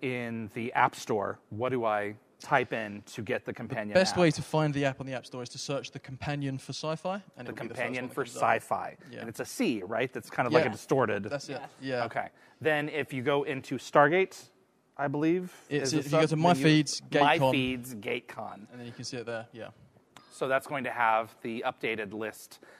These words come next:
Speaker 1: of the goings-on over the weekend. At GateCon, uh, the schedule, like tonight, tends to slide a little bit.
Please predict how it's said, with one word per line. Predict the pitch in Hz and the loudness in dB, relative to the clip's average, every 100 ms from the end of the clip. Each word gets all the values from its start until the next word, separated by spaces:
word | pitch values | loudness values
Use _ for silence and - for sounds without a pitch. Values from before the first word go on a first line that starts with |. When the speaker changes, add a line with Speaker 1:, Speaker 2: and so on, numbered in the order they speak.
| - | -6
Speaker 1:
of | 113 104 | -4 -4
the | 113 | -6
goings-on | 113 110 107 110 110 | -6 -8 -4 -4 -4
over | 110 104 | -8 -8
the | 107 | -6
weekend. | 107 104 113 | -6 -6 -8
At | 117 | -6
GateCon, | 151 131 - 156 143 143 - - - - | -6 -6 -6 -4 -2 -4 -10 -20 -20 -2
uh, | 120 117 | 0 0
the | 113 | -2
schedule, | 110 - 143 131 135 | -8 0 0 2 -2
like | 117 123 | -2 -4
tonight, | - 127 120 - - | -2 0 0 0 -12
tends | - 139 139 | -8 -6 -6
to | - | -12
slide | 123 - 127 127 143 156 147 | -14 -8 0 4 4 2 -2
a | 143 | -2
little | 151 160 | 0 2
bit. | 156 180 - - | 2 0 -4 -18